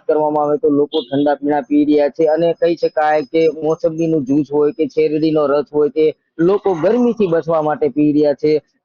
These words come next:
તંત્રની વાત કરવામાં આવે તો તંત્ર દ્વારા પણ મીટિંગોનો દોર શરૂ કરવામાં આવ્યો હતો અને તંત્રએ અપીલ પણ કરી હતી. ક્યાંક ને ક્યાંક લોકોમાં જાગૃતતા પણ આવી છે. તો બીજી તરફ વાત કરવામાં આવે તો સિવિલ હોસ્પિટલમાં પણ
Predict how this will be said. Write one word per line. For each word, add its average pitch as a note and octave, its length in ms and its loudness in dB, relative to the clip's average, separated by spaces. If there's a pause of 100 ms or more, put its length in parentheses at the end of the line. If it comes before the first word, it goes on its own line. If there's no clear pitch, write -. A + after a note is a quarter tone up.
તંત્રની G3+ 600 -2
વાત D#3+ 320 0
કરવામાં D#3 420 0
આવે D#3 160 0
તો D3+ 140 -2
તંત્ર D3+ 440 -4
દ્વારા D3 440 0
પણ D3+ 280 -2
મીટિંગોનો F#3+ 640 0
દોર D#3 260 0
શરૂ D3+ 220 -2
કરવામાં D3 480 -2
આવ્યો D3+ 180 0
હતો D#3 340 0
અને D3+ 220 0
તંત્રએ F#3+ 680 0 (200)
અપીલ G#3 420 0
પણ F#3 160 0
કરી D#3+ 260 0
હતી. D3+ 320 0
ક્યાંક D3 320 -2
ને D#3 120 -2
ક્યાંક C#3+ 280 -2
લોકોમાં D#3 540 0
જાગૃતતા D#3+ 560 0
પણ E3 180 -2
આવી D#3 240 0
છે. D#3 180 -4
તો D#3+ 300 0 (280)
બીજી E3+ 260 0
તરફ E3+ 380 -2
વાત D#3 280 0
કરવામાં D3+ 460 0
આવે D3 200 0
તો D#3+ 380 0 (380)
સિવિલ A#3 300 0
હોસ્પિટલમાં D#3+ 840 -2
પણ D#3 420 -2